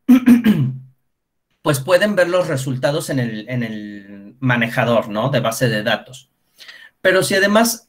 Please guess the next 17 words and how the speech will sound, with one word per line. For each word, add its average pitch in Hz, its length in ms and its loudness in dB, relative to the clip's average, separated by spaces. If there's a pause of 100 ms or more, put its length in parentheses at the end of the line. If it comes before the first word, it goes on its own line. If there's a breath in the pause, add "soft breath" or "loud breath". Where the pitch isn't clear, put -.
esos 214 380 2
datos 156 340 0
los 131 160 2
van 160 160 2
a 180 80 0
graficar, 135 480 0
no 135 120 2
sé, 131 120 0
en 107 160 -2
Excel 131 920 0
o 104 300 -6
en 104 120 -8
alguna 127 340 -2
otra 139 220 -2
herramienta, 143 680 -2 (460 soft breath)
ustedes 214 540 0
pueden 165 440 -2